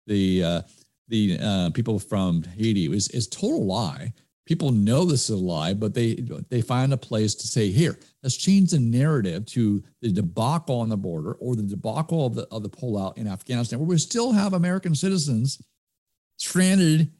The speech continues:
in Afghanistan, where we still have sex trafficking going on on the southern border, where we still have all these things."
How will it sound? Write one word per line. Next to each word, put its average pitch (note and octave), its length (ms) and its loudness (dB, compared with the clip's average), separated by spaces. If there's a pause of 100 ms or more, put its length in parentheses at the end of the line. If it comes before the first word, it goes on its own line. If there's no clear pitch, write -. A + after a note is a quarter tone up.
in D#3 140 6
Afghanistan, E3 800 0 (300)
where C#3+ 120 2
we D#3 120 6
still F#3+ 260 2
have D#3+ 320 4
sex - 400 -4
trafficking G#2 440 -2
going G2+ 220 -2
on G2 80 0
on G2 100 -2
the F#2+ 60 -6
southern A2 240 -2
border, G2 200 -4
where A2+ 160 0
we C#3+ 120 0
still F#3+ 380 0
have B2 340 2 (320)
all C#3 160 0
these D#3+ 180 2
things." - 440 -4